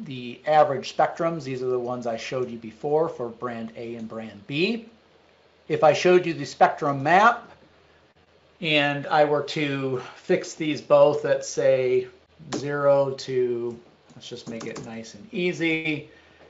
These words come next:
zero to a hundred. Again, this guy starts a little bit late, so I'll zoom in there. Look pretty comparable, right? This is just like looking at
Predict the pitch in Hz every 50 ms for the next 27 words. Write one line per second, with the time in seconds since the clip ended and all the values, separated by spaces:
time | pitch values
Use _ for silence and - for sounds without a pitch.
0 | _ _ _ _ - 131 139 139 139 135 127 131 - 135 123 117 113 - 143 139
1 | 135 120 135 135 135 135 135 135 - - _ _ _ _ _ - 147 147 131 147
2 | 147 139 139 135 135 139 135 - - _ _ _ _ _ _ _ _ _ _ _
3 | _ _ - - - - - - - - - - - 127 123 - - - 139 113
4 | 120 127 - 131 - - 131 135 - - - - - 120 - - - - _ -
5 | - - - - - - - _ - - - 120 113 113 113 113 120 123 123 117
6 | 117 113 110 107 107 110 110 127 151 143 - _ _ _ _ _ _ _ _ _
7 | _ _ - 175 208 226 226 226 - - - 196 196 196 185 - - 160 - -
8 | 170 160 147 143 127 123 120 117 113 123 131 135 143 151 - - 165 151 - 175
9 | 147 123 - 180 170 - - - - - 147 147 143 135 - 131 127 151 151 -
10 | - 156 143 143 139 131 127 127 127 127 - -